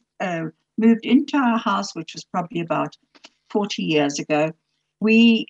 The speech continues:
we were going to cut the tree down to actually put, uh, a tennis court in the back.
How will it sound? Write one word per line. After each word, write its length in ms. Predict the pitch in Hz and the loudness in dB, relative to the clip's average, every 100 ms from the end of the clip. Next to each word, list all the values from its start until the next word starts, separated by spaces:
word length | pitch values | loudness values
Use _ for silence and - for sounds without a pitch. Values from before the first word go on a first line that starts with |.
| - | -8
we 140 | 202 | -6
were 140 | 196 185 | -6 -4
going 280 | 185 202 202 | -2 -2 -4
to 140 | 202 - | -8 -6
cut 180 | 220 - | -6 -6
the 80 | - - | -12 -10
tree 240 | - 247 | -2 0
down 480 | 247 185 151 151 160 - | 2 0 0 -2 -4 -12
to 160 | 185 180 | -8 -6
actually 540 | 175 - - 180 175 - | -6 -8 -10 -8 -10 -10
put, 360 | 175 - - - _ _ | -10 -10 -16 -16 _ _
uh, 200 | 151 156 - | -8 -8 -8
a 80 | 151 | -10
tennis 400 | - 170 156 - | -8 -6 -4 -4
court 320 | - 233 240 - | -6 -8 -10 -4
in 140 | 262 | -4
the 80 | 262 | -2
back. 240 | - - | -6 -10